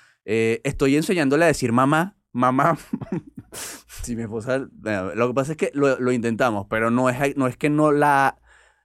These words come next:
mi, mi, mi hija le dice papá a, a, a su mamá también. O sea, los, los bebés todavía no comprenden. Y a mí me dice papá porque simplemente yo le repetí, como un enfermo que soy,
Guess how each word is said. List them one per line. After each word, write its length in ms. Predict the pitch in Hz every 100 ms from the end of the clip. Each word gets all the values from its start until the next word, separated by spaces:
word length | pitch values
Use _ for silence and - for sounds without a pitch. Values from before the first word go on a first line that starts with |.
| _ _
mi, 220 | 147 156 160
mi, 240 | 160 160
mi 180 | 156 175
hija 140 | 185
le 140 | 185 151
dice 260 | 151 165
papá 680 | - 135 120 151 160 139 123
a, 240 | 101 104 -
a, 260 | 101 98 -
a 140 | 95
su 140 | 98
mamá 260 | 87 85 95
también. 300 | 95 78 - -
O 100 | -
sea, 260 | - - -
los, 260 | 95 98
los 240 | 92 95 95
bebés 320 | 92 95 -
todavía 340 | 131 104 92
no 140 | 101 113
comprenden. 540 | 110 107 98 82 -
Y 160 | 113 110
a 60 |
mí 80 | 107
me 100 | 110
dice 220 | 139 165
papá 280 | - 104 147
porque 220 | 120 113
simplemente 400 | 98 92 110 113
yo 100 | 117
le 220 | 110 113 -
repetí, 680 | 110 107 92 - 113 175 _ _ _ _ _ _ -
como 280 | 113 110
un 180 | 120 131
enfermo 540 | 139 135 160 147 151 147
que 80 |
soy, 400 | 156 147 156 -